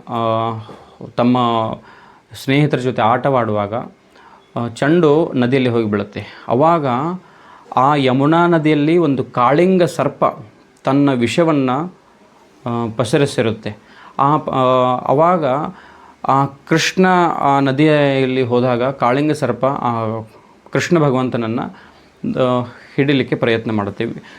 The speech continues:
ವಿಷದ ಬಾಧೆ ಇವನಿಗೆ ಆವರಿಸಬಹುದು ಅಂತ ತಿಳ್ಕೊಂಡಾಗ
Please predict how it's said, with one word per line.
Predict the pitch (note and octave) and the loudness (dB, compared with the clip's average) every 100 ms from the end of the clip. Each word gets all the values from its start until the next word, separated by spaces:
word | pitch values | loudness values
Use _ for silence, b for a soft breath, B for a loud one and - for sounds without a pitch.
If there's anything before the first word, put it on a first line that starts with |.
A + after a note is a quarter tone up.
| B | B
ವಿಷದ | C3+ C3 F#3 F3 | -2 2 2 4
ಬಾಧೆ | D3 C#3+ D#3 | 4 2 2
ಇವನಿಗೆ | D#3 D3 C3 | 2 2 2
ಆವರಿಸಬಹುದು | A#2+ C3+ C#3+ - - C3+ B2+ C3 C3 C3 | 2 2 0 -6 -8 -4 -2 2 2 2
ಅಂತ | B2 A#2+ | 0 -2
ತಿಳ್ಕೊಂಡಾಗ | C3+ A#2+ A#2+ B2+ C3 A2+ | -4 -2 -4 -2 -2 -2